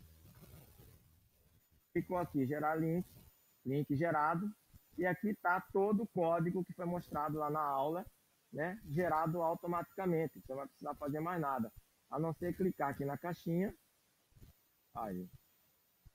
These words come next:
Você clicou na caixinha, ele já copia o link. Você copiou o link, você já pode usar esse link em qualquer lugar. Mas como foi ensinado lá na aula, ele é um link muito longo, com muito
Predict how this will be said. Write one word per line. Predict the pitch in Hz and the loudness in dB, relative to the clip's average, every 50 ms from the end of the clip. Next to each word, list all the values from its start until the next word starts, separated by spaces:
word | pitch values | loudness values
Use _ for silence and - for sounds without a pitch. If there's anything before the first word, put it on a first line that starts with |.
| _ - | _ -6
Você | - 143 | -6 -4
clicou | - - 170 - - 196 208 | 0 0 0 0 0 0 0
na | 202 190 - | 0 0 0
caixinha, | 170 156 - - - 180 196 196 180 151 117 - - _ _ _ - - | 0 -2 -4 -2 0 2 2 4 4 2 0 -4 -10 _ _ _ -8 -4
ele | 127 135 | -2 0
já | 131 156 156 160 151 147 - _ _ _ - | 0 2 0 0 -2 -6 -12 _ _ _ -6
copia | 175 170 - - 175 175 180 190 190 | -6 -6 -2 0 2 4 4 4 4
o | |
link. | 165 147 143 139 - - _ _ _ _ _ _ _ _ _ _ - | 4 2 2 2 0 -2 _ _ _ _ _ _ _ _ _ _ -10
Você | - 233 - 220 226 | -8 -4 0 0 0
copiou | - 214 196 - 214 202 214 202 | 0 -2 -2 0 0 2 4 6
o | |
link, | 190 190 202 214 - - - _ - - _ _ | 6 6 6 4 2 0 -10 _ -20 -20 _ _
você | - 196 - 220 | -12 -8 -4 -2
já | 247 208 | -2 -2
pode | 190 - 202 180 175 | 0 0 0 0 2
usar | 170 170 175 175 | 2 2 0 -2
esse | - - 196 | -2 -2 0
link | 185 165 175 185 180 202 | 0 2 2 2 0 0
em | 185 | -2
qualquer | - 190 175 151 - 185 208 | 0 0 -2 0 0 -2 0
lugar. | 226 226 160 143 117 104 92 - - - - _ _ _ _ - | 0 0 2 0 0 -2 -4 -8 -14 -20 -20 _ _ _ _ -4
Mas | 185 190 190 | -2 -2 -2
como | - 226 233 214 | 0 0 -2 -2
foi | - 226 226 | 0 2 0
ensinado | 196 - 220 185 156 143 127 127 | 0 2 2 0 2 2 2 0
lá | 139 139 | 0 0
na | 151 156 | 0 2
aula, | 143 147 160 175 170 170 | 2 2 2 2 2 2
ele | 170 180 | 2 2
é | 185 | 2
um | 190 180 | 4 4
link | 170 175 185 185 - 180 | 4 4 4 4 4 4
muito | 175 185 190 - 226 214 | 4 4 4 2 2 2
longo, | 185 143 143 156 175 180 180 175 151 120 120 - | 2 4 4 4 4 4 4 4 4 4 2 0
com | - 160 139 131 | -2 -2 -2 0
muito | 143 165 170 - - | 2 0 0 0 -2